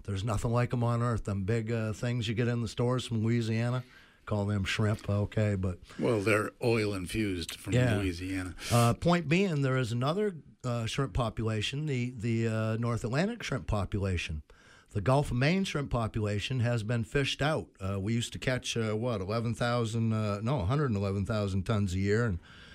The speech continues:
Speaker 1: uh, back in two thousand thirteen, they only found two hundred and fifty tons to catch. It ain't there anymore. And the problem is that the North Atlantic, uh, shrimp stock will not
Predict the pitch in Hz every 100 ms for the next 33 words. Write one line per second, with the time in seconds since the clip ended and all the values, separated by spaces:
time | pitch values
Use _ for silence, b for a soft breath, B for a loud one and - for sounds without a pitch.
0 | B B - 95 101 98 127 - 107 135
1 | 135 127 117 107 127 113 131 151 131 101
2 | 104 113 120 - 120 123 131 127 - 143
3 | 156 151 113 90 85 - - 80 - -
4 | - b b b - 98 139 139 123 151
5 | 104 82 80 78 B B B B 85 95
6 | 107 107 107 107 B B B - - 147
7 | 170 165 151 190 135 131 - 123 117 113
8 | 117 160 214 104 135 117 104 104 - b
9 | b b b b - 110 107 107 107 98
10 | - - - 143 143 - 117 120 - 120
11 | 120 117 123 175 156 135